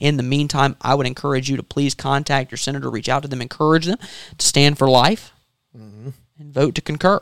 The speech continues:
Speaker 2: That's right.
Speaker 1: That's the simple. And by the way, if you don't know, concurrence is agreement, another word for agreement.
Speaker 2: Yep.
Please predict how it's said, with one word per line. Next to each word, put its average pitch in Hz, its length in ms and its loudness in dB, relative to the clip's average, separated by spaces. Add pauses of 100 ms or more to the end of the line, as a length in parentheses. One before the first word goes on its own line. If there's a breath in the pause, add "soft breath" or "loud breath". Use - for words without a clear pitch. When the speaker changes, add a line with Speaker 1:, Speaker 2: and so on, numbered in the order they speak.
(120)
Speaker 2:
That's 135 180 -2
right. 113 180 0 (380)
Speaker 1:
That's 143 200 2
the 147 100 -4
simple. 160 340 -2 (220 loud breath)
And 165 200 2
by 160 160 6
the 190 80 0
way, 147 180 6
if 139 100 0
you 147 60 -4
don't 151 160 0
know, 170 120 -2
concurrence 160 520 -4
is 160 120 -4
agreement, 143 720 -4 (120)
another 147 220 -2
word 147 160 0
for 139 160 -4
agreement. 135 480 -4
Speaker 2:
Yep. 135 140 -4